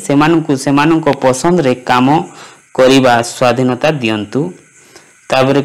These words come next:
question number seven, ମାନସିକ ସ୍ୱାସ୍ଥ୍ୟ ସାକ୍ଷରତା କେତେ ସ୍ତମ୍ଭ ଧାରଣ କରେ? Answer ସି, ଫୋର୍।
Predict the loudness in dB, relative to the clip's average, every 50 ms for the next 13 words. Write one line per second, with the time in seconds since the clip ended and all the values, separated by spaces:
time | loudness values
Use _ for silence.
0 | -2 -4 -4 -4 -4 -2 0 0 2 2 2 2 0 0 0 -2 -2 -2 0 0
1 | 0 0 0 -2 -2 -4 -8 -12 -18 -20 _ -20 -20 -20 -20 -20 _ _ _ _
2 | _ _ _ _ _ _ _ _ _ 0 2 2 2 2 2 0 0 -2 -2 -2
3 | -4 -2 -2 -4 -4 -4 -4 -4 -6 -4 -2 -4 -4 -4 -4 -4 -2 -2 0 0
4 | 0 0 0 0 -2 -4 -4 -2 -2 -2 0 -2 -2 -2 -2 -2 -2 0 2 2
5 | 2 0 0 0 0 0 0 0 0 0 0 0 0 -2 -4 -6 -10 -18 -20 -20
6 | _ _ _ _ -4 -2 -2 0 0 0 -2 -2 -2 -4 -2 -2 0 0 -2 -4
7 | -10 -10 -4 0 0 2 0 0